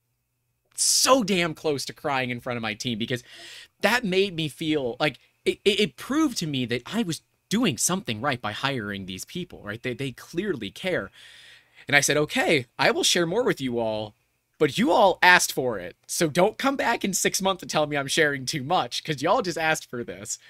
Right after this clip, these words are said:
So there's a channel in our Discord called Grants Rants where I talk all about what I, what I'm going through every single day, what the company is going through.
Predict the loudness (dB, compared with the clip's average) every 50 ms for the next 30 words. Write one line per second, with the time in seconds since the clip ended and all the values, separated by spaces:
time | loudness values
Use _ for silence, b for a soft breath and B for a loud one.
0 | B B -4 -2 -2 -2 -2 0 2 2 2 2 0 -2 -2 -2 -4 -2 -2 -2
1 | -4 -4 -4 -4 -6 -6 -6 -6 -6 -8 -8 -8 -6 -4 -4 -2 -2 -4 -6 -6
2 | -6 -4 -4 -4 -4 -8 -8 -6 -6 -6 B B B B B B B B B -2
3 | 0 0 0 0 0 -2 -2 -2 -2 -2 -2 0 0 2 2 0 0 -2 -4 -10
4 | -12 -8 -2 -2 -2 -4 -4 -6 -4 -4 -4 -4 -4 -6 -4 -4 -4 -6 -6 -8
5 | -8 -6 -6 -4 -4 -6 -6 -6 -6 -6 -6 -6 -2 0 0 2 2 0 -2 -2
6 | -6 -6 -6 -8 -12 -10 -12 -12 -10 -8 -6 -4 -4 -6 -6 -6 -6 -4 -4 -6
7 | -8 -10 -14 -14 -10 -8 -6 -6 -6 -6 -8 -10